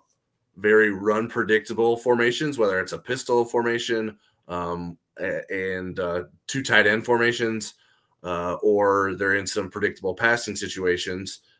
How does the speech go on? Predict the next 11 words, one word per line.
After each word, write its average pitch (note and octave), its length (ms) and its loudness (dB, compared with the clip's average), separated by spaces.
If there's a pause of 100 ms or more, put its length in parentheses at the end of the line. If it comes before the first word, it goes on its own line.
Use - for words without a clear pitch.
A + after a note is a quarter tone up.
(220)
And F2+ 720 -6 (640)
I, F#2+ 120 0
that F#2 240 0
certainly F#2 280 -2
doesn't F#2 200 -4
help F#2 180 -4
the F#2 120 0
offensive E2+ 300 -6
line E2+ 220 -2
either. E2 280 -4
Certainly F2+ 440 -4